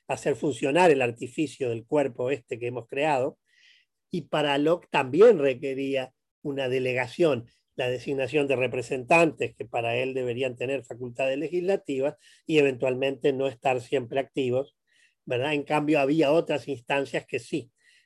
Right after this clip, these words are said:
como tenían que vigilar el cumplimiento de las leyes y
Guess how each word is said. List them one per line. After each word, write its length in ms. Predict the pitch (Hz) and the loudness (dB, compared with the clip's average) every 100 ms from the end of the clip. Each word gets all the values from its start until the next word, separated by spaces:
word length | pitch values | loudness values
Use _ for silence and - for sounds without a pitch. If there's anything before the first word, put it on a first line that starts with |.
| _ | _
como 280 | - 110 - | -12 -10 -6
tenían 360 | 113 120 139 | -4 0 2
que 120 | 143 | 4
vigilar 480 | 143 131 139 139 151 | 4 2 -2 0 2
el 120 | 123 | 0
cumplimiento 920 | 117 123 127 127 143 139 123 120 117 - _ _ - | -4 -10 -6 -2 0 0 -2 -8 -10 -10 _ _ -8
de 160 | 131 | -4
las 180 | 135 151 | -2 0
leyes 560 | 147 147 131 131 123 - | 4 4 4 0 -4 -8
y 220 | 113 | -10